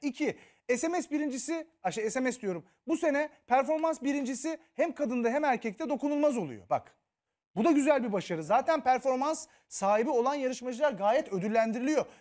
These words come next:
Bir de üstüne yetmezmiş gibi performansta birinci olduğun zaman bir de isim söyleme hakkı geliyor. Bak, bir de bir kişiyi potaya çıkarıyorsun. Bence zaten yeteri kadar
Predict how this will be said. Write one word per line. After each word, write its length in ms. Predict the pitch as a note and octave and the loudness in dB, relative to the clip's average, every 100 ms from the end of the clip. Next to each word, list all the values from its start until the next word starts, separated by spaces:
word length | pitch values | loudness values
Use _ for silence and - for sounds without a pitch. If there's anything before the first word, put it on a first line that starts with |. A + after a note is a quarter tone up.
| _ | _
Bir 180 | G#3+ C#4+ | -2 0
de 40 | E4+ | 0
üstüne 340 | C4+ - C#4 | -2 -4 -2
yetmezmiş 540 | A3 A3+ D#4+ D#4 C#4 | -2 0 0 0 -4
gibi 260 | - G#3 D#4+ - _ _ - | -6 -4 -4 -8 _ _ -2
performansta 920 | F#3+ G#3 A#3 A#3 B3 B3+ B3+ F4 C4+ | 0 2 2 2 2 0 -2 -4 -2
birinci 320 | C#4 C#4 B3+ | -2 0 0
olduğun 320 | B3 B3+ D#4+ | -2 -2 -4
zaman 300 | D#4 D#4+ D4+ | -2 -2 0
bir 160 | C#4 D4+ | -2 0
de 40 | |
isim 260 | C#4+ - F4 | 0 0 0
söyleme 320 | F4 F4 E4 | 2 4 4
hakkı 220 | C#4+ - | 2 0
geliyor. 400 | B3 A#3 A3 A3 - _ _ _ _ D#3+ | 0 0 0 -2 -4 _ _ _ _ 0
Bak, 260 | F3 G3+ - _ _ - | 2 2 0 _ _ 0
bir 160 | B3 | 4
de 120 | E4 C#4 | 4 4
bir 160 | D#4 | 2
kişiyi 300 | D4 - D#4+ | 0 0 0
potaya 300 | D4 D4+ D#4+ | 0 -2 -2
çıkarıyorsun. 560 | - E4 D4 B3+ D#4 - _ _ C3+ | -2 -2 -2 -2 -6 -12 _ _ -2
Bence 320 | F3 G#3+ B3+ | 0 0 -2
zaten 460 | A3 C#4 D4+ D4 - _ _ | 2 2 2 -2 -6 _ _
yeteri 480 | C#3 D3+ E3+ G3+ D4 | -12 -6 -2 -2 0
kadar 340 | F4 B3+ C#4+ | 2 4 2